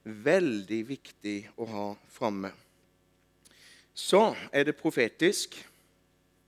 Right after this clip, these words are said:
Eh, profetisk på grunnteksten så handler det om å strømme fram eller boble opp fra en kilde. Og det er det jo akkurat det det er, fordi at vi har Den Hellige Ånd i oss. Og, og han, eh, bobler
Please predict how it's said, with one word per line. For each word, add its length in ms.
Eh, 640
profetisk 640
på 140
grunnteksten 580
så 160
handler 320
det 80
om 160
å 80
strømme 380
fram 340
eller 160
boble 400
opp 220
fra 100
en 120
kilde. 440
Og 220
det 100
er 160
det 80
jo 80
akkurat 520
det 180
det 100
er, 240
fordi 240
at 160
vi 80
har 220
Den 140
Hellige 360
Ånd 320
i 160
oss. 340
Og, 520
og 160
han, 400
eh, 320
bobler 540